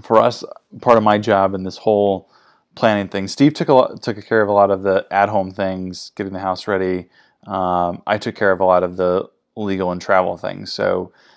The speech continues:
talked to a couple airlines, and we decided to stick with Southwest just because of the unpredictability of when we'd be cleared to come home. We just didn't wanna get stuck with tickets that cost four hundred dollars to change, and then it was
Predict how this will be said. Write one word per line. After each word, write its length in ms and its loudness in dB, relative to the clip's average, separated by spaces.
talked 220 2
to 60 -8
a 20 -10
couple 220 -2
airlines, 720 -2
and 140 -8
we 100 0
decided 520 0
to 480 -8
stick 320 -8
with 100 -8
Southwest 560 -4
just 200 -8
because 440 -2
of 180 -4
the 300 -6
unpredictability 800 -2
of 100 -4
when 160 -4
we'd 260 -10
be 80 -18
cleared 440 -4
to 100 -12
come 220 -12
home. 440 -4
We 200 -6
just 220 -4
didn't 240 -2
wanna 220 -2
get 160 -2
stuck 260 0
with 100 -8
tickets 340 -6
that 180 -4
cost 280 -6
four 160 -4
hundred 120 0
dollars 320 0
to 80 -20
change, 400 -6
and 100 -8
then 160 -6
it 60 -6
was 240 -6